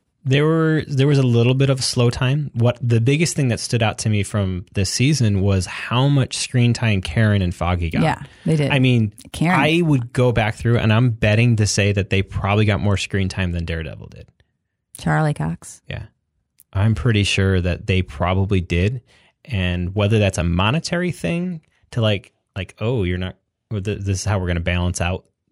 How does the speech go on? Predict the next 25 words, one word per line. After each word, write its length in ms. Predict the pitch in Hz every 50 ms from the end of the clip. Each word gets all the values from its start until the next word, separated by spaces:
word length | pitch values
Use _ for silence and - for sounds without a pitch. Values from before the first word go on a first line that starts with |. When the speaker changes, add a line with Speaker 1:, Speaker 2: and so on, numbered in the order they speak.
| _ _ _ _ _
Speaker 1:
the 100 | - 107
thing." 320 | - - 104 98 101 104 - _ _ _ _ _ _ _ _ _ _ _ _ _ - 117
Speaker 2:
Or 120 | 175 180
he's 20 | 180
Speaker 1:
Because 360 | - - 170 101 - - -
Speaker 2:
doing 180 | 151 156 160
something 340 | - - 147 139 - 135 135
else 240 | 135 143 165 170 -
that 80 | - -
we 60 | 170
don't 100 | 156 151
know 140 | - 160 160
about. 180 | 165 180 190 - _ _ _ _ _ _ _ _ - -
I 60 | 156 147
don't 100 | 147 151
know. 120 | 147 127 - _ _ _ _ _
Speaker 1:
Because 360 | - 131 123 - - 117 - -
Fisk 400 | - - 120 123 - - - -
sure 240 | - - 165 147
got 160 | 120 107 98 90
a 60 | 87
lot 180 | 87 85 85
of 80 | 85 -
screen 260 | - - 95 87 85
time, 320 | 87 - 87 85 90 92